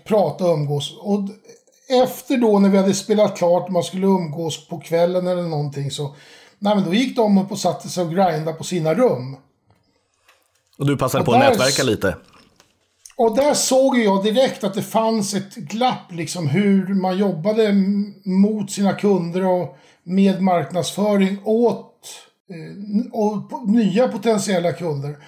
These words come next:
Speaker 1: Så när jag kom hem så skrev jag ett brev till alla pokerbolag där jag föreslog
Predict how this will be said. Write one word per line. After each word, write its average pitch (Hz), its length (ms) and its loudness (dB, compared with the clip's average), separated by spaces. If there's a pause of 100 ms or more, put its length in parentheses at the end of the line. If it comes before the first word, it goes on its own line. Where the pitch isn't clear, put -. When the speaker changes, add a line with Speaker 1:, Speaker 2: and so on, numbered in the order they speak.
(160)
Speaker 1:
Så 180 160 -8
när 208 60 4
jag 285 220 2
kom 247 140 2
hem 214 260 2
så 208 120 -4
skrev 208 400 0
jag 175 200 4
ett - 300 -6 (320)
brev 202 720 0 (800)
till 196 220 -2
alla 190 320 2
pokerbolag 180 840 0
där 196 80 2
jag 170 140 -2
föreslog 170 600 -2